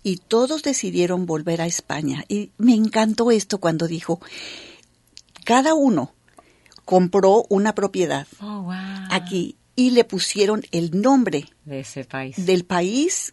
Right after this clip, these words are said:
Speaker 1: que los protegió, que los animó, que les dio oportunidad de salir adelante,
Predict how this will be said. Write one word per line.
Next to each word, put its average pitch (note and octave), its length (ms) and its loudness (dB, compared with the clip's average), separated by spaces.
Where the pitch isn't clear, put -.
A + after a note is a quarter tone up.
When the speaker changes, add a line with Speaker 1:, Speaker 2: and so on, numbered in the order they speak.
Speaker 1:
que G3+ 140 2
los E3+ 260 2
protegió, G#3 920 2
que F#3+ 140 0
los D#3+ 220 0
animó, F3 640 2
que D#3 120 -2
les E3 240 -2
dio G3+ 220 6
oportunidad F#3+ 880 2
de C4+ 100 0
salir G3 340 -2
adelante, F#3 560 4